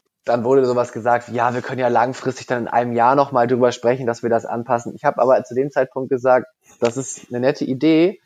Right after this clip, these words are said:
Ich würde das auch wirklich gerne machen. Ich finde das inhaltlich super. Aber ich weiß, dass ich mich richtig unwohl und sehr ausgenutzt fühlen würde. Nur zum Vergleich. Ich hab, wenn man das dann auf eine, auf einen Stundensatz runterrechnet,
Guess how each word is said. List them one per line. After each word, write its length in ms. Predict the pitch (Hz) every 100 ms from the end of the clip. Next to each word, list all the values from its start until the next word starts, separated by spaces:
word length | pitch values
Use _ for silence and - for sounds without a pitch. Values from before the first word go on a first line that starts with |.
| _
Ich 160 | - -
würde 140 | 156
das 100 | 147
auch 140 | 113 127
wirklich 260 | 160 165
gerne 240 | 143 135 139
machen. 240 | 165 -
Ich 100 | 113
finde 160 | 139 123
das 100 | -
inhaltlich 480 | 135 147 127 113
super. 480 | - 147 120 120 143 _ _ _ _ _ -
Aber 280 | 123 135
ich 160 | 117 110
weiß, 340 | 127 120 135
dass 160 | - 113
ich 80 | 117
mich 240 | 113 -
richtig 400 | 127 131 135 127 -
unwohl 480 | 123 135 107 107 117
und 280 | 113 107
sehr 240 | 104 117 -
ausgenutzt 560 | 113 - 104 92 -
fühlen 280 | - 73 95
würde. 260 | 95 101 110 _ - _
Nur 140 | 151 175
zum 160 | 190
Vergleich. 480 | 180 165 151 127 113 -
Ich 160 | -
hab, 260 | 147 - - _ _ _
wenn 120 | 120
man 100 | 135
das 160 | 135 143
dann 160 | 156 135
auf 220 | 139 139
eine, 400 | 123 117 104 -
auf 120 | -
einen 100 | 107
Stundensatz 580 | - 190 214 135 123 -
runterrechnet, 580 | 156 165 101 101 -